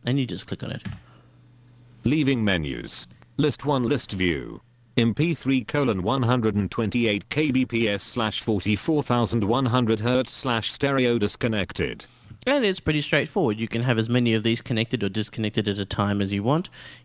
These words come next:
Speaker 1: Deleting an encoder is pretty straightforward. Um, as I said earlier, you just right-click and, uh, select the delete encoder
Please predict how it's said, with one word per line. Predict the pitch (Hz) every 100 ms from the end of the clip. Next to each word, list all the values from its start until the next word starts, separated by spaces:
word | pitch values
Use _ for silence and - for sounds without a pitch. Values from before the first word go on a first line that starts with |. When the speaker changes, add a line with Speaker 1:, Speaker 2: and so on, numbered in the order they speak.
| -
Speaker 1:
Deleting | 127 131 131 127
an | 117
encoder | 110 - 120 127 123 120
is | 113 107
pretty | - 107
straightforward. | 104 - 101 - 120 123 120 117 -
Um, | 110 98 98 95
as | 95 92
I | 95
said | - 101 98 -
earlier, | 104 104 104
you | 95 98
just | 92 95 -
right-click | 117 95 - - - - -
and, | 101 92 92
uh, | - 95 90 87
select | - - - - - - -
the | - 92
delete | 85 90 87 90 - - - - -
encoder | 143 95 - 90 85 85